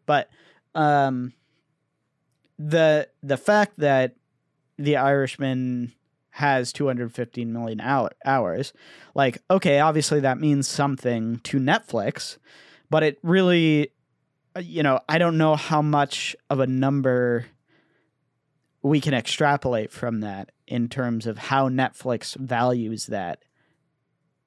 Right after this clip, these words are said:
You, you know what I mean? Like, I, I just, I, like, obviously money we can see. We can see how valuable,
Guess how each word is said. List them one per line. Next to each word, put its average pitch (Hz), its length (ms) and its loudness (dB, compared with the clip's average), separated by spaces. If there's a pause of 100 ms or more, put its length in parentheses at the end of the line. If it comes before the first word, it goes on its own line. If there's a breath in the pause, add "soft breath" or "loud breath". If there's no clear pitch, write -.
(340)
You, 160 320 2
you 180 140 4
know 185 80 6
what 185 100 4
I 165 60 4
mean? 175 200 4
Like, 143 280 2
I, 160 260 2
I 165 140 4
just, 175 240 0 (280 loud breath)
I, 160 180 4 (220)
like, 165 200 4
obviously 180 400 4
money 151 420 4
we 139 140 4
can 131 200 -4
see. 107 460 -4
We 135 160 0
can 135 180 0
see 147 500 2 (360 soft breath)
how 151 180 2
valuable, 131 800 2